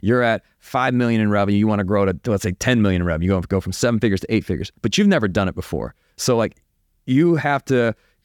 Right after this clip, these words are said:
almost guide your organization to a place that you yourself have never been, which is kind of a silly concept in and of itself, right?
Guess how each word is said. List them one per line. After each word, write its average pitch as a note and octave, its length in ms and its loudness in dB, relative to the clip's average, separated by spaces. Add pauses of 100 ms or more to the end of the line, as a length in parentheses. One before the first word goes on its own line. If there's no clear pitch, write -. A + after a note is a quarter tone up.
(100)
almost A#2+ 340 -2
guide C#3+ 360 0
your D3 240 2
organization A2+ 680 0
to - 140 -2
a G#2 40 0
place B2+ 260 0
that A2+ 100 -6
you B2 80 4
yourself B2 340 0
have G2 80 -4
never G2 180 0
been, E2+ 280 -2
which A#1 140 -6
is A2 100 -4
kind F#3 100 0
of D3 60 0
a G2+ 40 0
silly D3 340 0
concept A#2 560 -2
in A#2+ 120 0
and G#2+ 120 2
of F2+ 80 -2
itself, F#2+ 480 -4 (300)
right? G#2+ 220 0